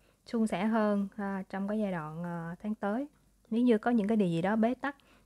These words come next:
như công việc kinh doanh, ừm, hoặc là có những cái vấn đề như là nóng tính hay gì đó của các bạn, nó sẽ được hóa giải. Có nguồn nước, à, nó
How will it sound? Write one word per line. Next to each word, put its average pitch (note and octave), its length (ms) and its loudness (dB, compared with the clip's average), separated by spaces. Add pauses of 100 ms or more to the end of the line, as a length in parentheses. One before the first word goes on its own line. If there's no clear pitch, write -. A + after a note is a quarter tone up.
như A3+ 80 2
công G#3+ 260 2
việc F3 200 0
kinh G#3 300 4
doanh, G#3+ 320 4 (640)
ừm, F3+ 540 -2 (280)
hoặc - 200 -10
là E3+ 420 0 (1800)
có A#3+ 140 -2
những A3 200 4
cái A#3 140 0
vấn B3+ 220 4
đề F3+ 240 4
như F#3+ 180 2
là E3+ 320 0
nóng G3+ 360 0
tính D4+ 400 -2
hay B3 140 4
gì F3+ 120 2
đó F#3+ 200 0
của A#3 60 0
các A#3 140 0
bạn, F3 200 -2
nó G3+ 80 -2
sẽ G#3 160 -4
được F3 180 0
hóa G#3+ 140 -2
giải. A3+ 480 -2 (880)
Có B3 100 0
nguồn F#3 300 4
nước, A#3+ 200 2 (200)
à, F#3 340 -2
nó G#3+ 480 -2